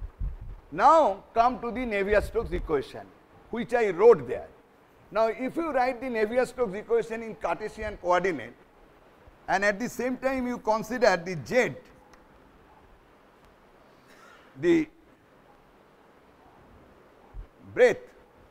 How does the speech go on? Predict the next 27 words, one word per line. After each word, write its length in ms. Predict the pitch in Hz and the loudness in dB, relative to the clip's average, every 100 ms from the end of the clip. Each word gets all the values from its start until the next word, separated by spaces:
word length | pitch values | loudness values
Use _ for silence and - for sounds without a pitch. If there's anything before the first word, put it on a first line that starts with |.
| - | -6
or 180 | 160 175 | -4 -2
width 360 | 240 285 - - | -2 -2 0 0
of 180 | 202 190 | 0 -2
the 80 | |
channel 420 | 202 208 202 220 214 | -2 0 0 -2 -6
in 180 | 202 | -8
this 200 | 165 190 | -6 -6
direction 600 | 139 175 190 - 131 120 - - - - - | -6 -6 -6 -8 -12 -14 -20 -20 -20 -20 -16
is 220 | 214 - | -14 -14
much 440 | 160 151 196 - - 147 | -10 -2 0 -2 -6 -6
larger 560 | 165 220 156 180 151 - - 117 117 | 0 0 2 0 0 -4 -16 -10 -2
than 320 | 202 214 180 - - _ _ - | -2 -2 -8 -18 -20 _ _ -14
this 300 | 151 190 - | -10 -10 -8
channel 360 | 196 175 175 160 | -6 -4 -4 -6
height. 320 | 135 104 82 - _ _ _ - - - - - - - - - - | -8 -12 -14 -20 _ _ _ -20 -20 -20 -20 -20 -20 -20 -20 -20 -8
So 120 | 190 190 | 0 0
with 280 | 208 170 | 0 -4
this 240 | 151 277 - | -6 -4 -4
in 160 | 269 | -6
consideration, 840 | - 233 220 226 233 240 - 156 170 - - | -4 -6 -6 -2 2 2 0 -6 -8 -16 -16
you 140 | 196 | -6
first 340 | - 226 - - - - - | 2 2 0 -10 -20 -20 -20
start 400 | - 226 233 196 | -4 0 0 0
writing 400 | 185 214 220 214 | -2 -2 -4 -2
all 140 | 208 | -2
the 160 | 208 220 | -2 -8
equation. 540 | 180 208 208 - - | -2 4 4 2 -6